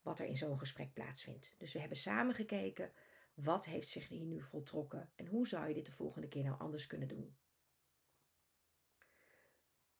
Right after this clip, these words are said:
Daarnaast hebben we ook gekeken naar het zakelijke aspect. Want ze was nog niet half uit het gesprek vertrokken, of ze had al de meest briljante ideeën of dingen die ze, of ingevingen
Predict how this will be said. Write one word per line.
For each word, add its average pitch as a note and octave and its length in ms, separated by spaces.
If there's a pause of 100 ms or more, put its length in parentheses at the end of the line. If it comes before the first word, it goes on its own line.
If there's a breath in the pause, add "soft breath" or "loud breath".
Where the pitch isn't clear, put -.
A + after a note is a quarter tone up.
(460)
Daarnaast B3 840 (240)
hebben A3 280
we - 120
ook D4+ 240
gekeken - 440
naar A#3+ 100
het C#4+ 120
zakelijke E4 520
aspect. - 580 (540 loud breath)
Want A3+ 140
ze C4 120
was B3+ 180
nog B3+ 100
niet B3 160
half C#4 320
uit C#4 160
het B3 100
gesprek A3+ 360
vertrokken, G3 560
of - 100
ze G#3 100
had G3+ 200
al - 100
de G3+ 80
meest G#3 360
briljante G#3 580
ideeën F#3+ 480
of - 180
dingen F#3+ 280
die F3 100
ze, - 120
of - 80
ingevingen G3+ 840